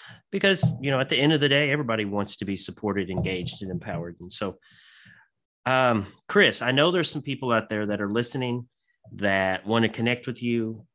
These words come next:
that maybe, you know, just want to hear a little bit more about your story. So how can my friends out there in the big, um, world of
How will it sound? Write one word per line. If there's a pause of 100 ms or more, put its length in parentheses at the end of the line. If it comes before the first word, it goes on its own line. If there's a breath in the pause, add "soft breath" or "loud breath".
that
maybe,
you
know, (340)
just
want
to
hear
a
little
bit
more
about
your
story. (560 soft breath)
So
how
can
my
friends
out
there
in
the
big, (440 soft breath)
um,
world
of